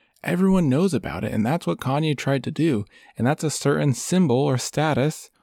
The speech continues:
once you own a pair of Yeezys and you're sharing that on Instagram or you're looking to see if other people are looking at your feet.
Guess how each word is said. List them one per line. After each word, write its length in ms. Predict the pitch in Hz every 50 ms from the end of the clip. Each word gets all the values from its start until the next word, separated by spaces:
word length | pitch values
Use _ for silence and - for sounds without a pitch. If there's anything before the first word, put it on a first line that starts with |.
| _ _
once 300 | - 110 127 147 143 -
you 120 | 175 156 - -
own 280 | 139 143 160 170 165
a 60 | 143
pair 300 | - - - 123 123 135
of 100 | 135 117
Yeezys 520 | 120 117 147 180 175 147 - 131 107 - -
and 160 | 104 104 104
you're 300 | 107 110 110 107 101 - _ _ _ _
sharing 480 | - - - - 143 143 151 151 143 135
that 140 | 120 117 113
on 120 | 110 107
Instagram 800 | 110 107 104 - - 117 113 107 107 104 101 101 101 101 101 104
or 240 | 101 101 98 98 - _ _ _ _ -
you're 180 | - 131 120
looking 300 | 120 135 151 147 - - 139
to 60 | 123
see 160 | - - 139
if 80 | 123 113
other 220 | 120 120 117 107
people 300 | - - 120 113 131 127 110
are 100 | 110 110
looking 260 | 107 104 - 120 110
at 100 | - 127
your 120 | 104 101
feet. 340 | - - 113 110 104 104